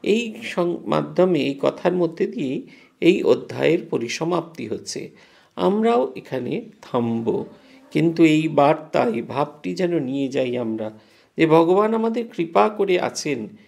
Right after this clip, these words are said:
কিন্তু সেই কৃপা ধারণের যোগ্য হয়ে উঠতে হবে আমাদের। যতক্ষণ না পর্যন্ত পূর্ণ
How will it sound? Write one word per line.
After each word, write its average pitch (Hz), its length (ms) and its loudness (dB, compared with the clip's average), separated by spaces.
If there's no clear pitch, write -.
কিন্তু 185 320 -4
সেই 165 240 -2
কৃপা 160 480 0
ধারণের 156 680 -2
যোগ্য 123 380 -4
হয়ে 156 300 0
উঠতে - 340 -8
হবে 104 240 -2
আমাদের। - 380 -8
যতক্ষণ 143 600 -2
না 233 120 0
পর্যন্ত 147 760 -2
পূর্ণ 180 880 2